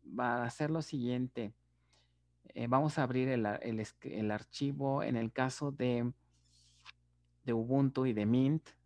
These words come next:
vamos a darle en, eh, sudo espacio nano espacio diagonal E T C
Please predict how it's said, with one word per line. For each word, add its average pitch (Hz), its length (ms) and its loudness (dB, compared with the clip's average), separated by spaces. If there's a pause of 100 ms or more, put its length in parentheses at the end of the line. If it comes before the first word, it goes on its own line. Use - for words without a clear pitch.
vamos 117 300 -2
a 110 60 -2
darle 107 300 0
en, 104 200 -4
eh, 104 280 -8
sudo 143 500 0 (1900)
espacio 113 760 -4
nano 127 560 0 (1500)
espacio 117 720 -2 (640)
diagonal 113 580 4
E 117 140 0
T 110 160 -2
C 127 400 -4